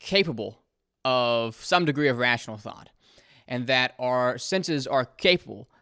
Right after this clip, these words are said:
to a certain degree of understanding the world outside us, and that world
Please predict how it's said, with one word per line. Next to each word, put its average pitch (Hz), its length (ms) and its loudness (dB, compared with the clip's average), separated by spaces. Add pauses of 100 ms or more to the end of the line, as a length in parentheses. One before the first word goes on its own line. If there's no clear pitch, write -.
(120)
to 131 120 -6
a 120 40 -6
certain 160 320 -2
degree 139 220 -2
of 131 100 0
understanding 127 500 -2
the 117 60 -4
world 127 340 0
outside 135 380 -2
us, 131 140 -6
and 139 200 -10
that 165 180 -2 (360)
world 151 380 -4